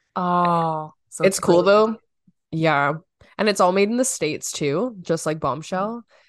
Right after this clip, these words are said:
Speaker 2: So the quality is just way better.
Speaker 1: Mm-hmm.
Speaker 2: And, you know, a lot of these athleisure brands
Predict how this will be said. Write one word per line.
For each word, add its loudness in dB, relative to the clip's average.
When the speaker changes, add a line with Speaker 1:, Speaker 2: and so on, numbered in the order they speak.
Speaker 2:
So 0
the 0
quality -2
is -6
just -10
way -2
better. 0
Speaker 1:
Mm-hmm. -14
Speaker 2:
And, -2
you 0
know, 4
a 2
lot -2
of -6
these -4
athleisure -6
brands -4